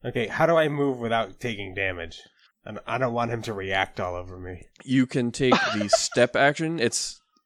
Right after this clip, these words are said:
Speaker 2: the step action, it's a five-foot step. It just costs one action to do, but it has all the other benefits of not provoking reactions.
Speaker 1: So I can blast this nerd with an acid shot and then do a step?
Speaker 2: Yep.
Speaker 1: That is some spicy fucking shit. All right, I'm doing that.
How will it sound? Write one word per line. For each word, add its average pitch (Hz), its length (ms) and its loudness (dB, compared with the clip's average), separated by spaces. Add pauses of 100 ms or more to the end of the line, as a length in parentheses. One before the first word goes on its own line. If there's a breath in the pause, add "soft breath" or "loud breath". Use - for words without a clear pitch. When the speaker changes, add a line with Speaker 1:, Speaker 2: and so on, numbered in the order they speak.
Speaker 2:
the 120 100 0
step 147 240 4
action, 131 260 4
it's 110 140 -2
a 123 60 -4
five-foot 143 420 2
step. 135 420 0
It 120 100 0
just 113 200 -4
costs 117 300 2
one 110 200 6
action 110 360 2
to 107 40 -2
do, 110 280 2
but 104 100 4
it 101 100 2
has 113 220 2
all 110 160 2
the 107 140 4
other 107 160 4
benefits 101 580 -4
of 101 180 -2
not 104 220 -2
provoking 101 400 -8
reactions. - 800 -12 (420 loud breath)
Speaker 1:
So - 220 2
I 214 100 8
can 254 160 8
blast 156 460 6
this 170 180 -2
nerd 160 240 2
with 147 100 2
an 127 80 0
acid 120 440 0
shot 127 300 4
and 123 120 -2
then 117 100 -2
do 117 140 -4
a 104 60 -4
step? - 420 0 (120)
Speaker 2:
Yep. - 180 2 (540)
Speaker 1:
That 147 280 6
is 107 360 -4
some 101 280 -4
spicy 117 680 0
fucking 95 380 -4
shit. 87 340 -6
All 110 100 0
right, 87 160 -2
I'm 107 120 -6
doing 101 240 -6
that. 90 180 -6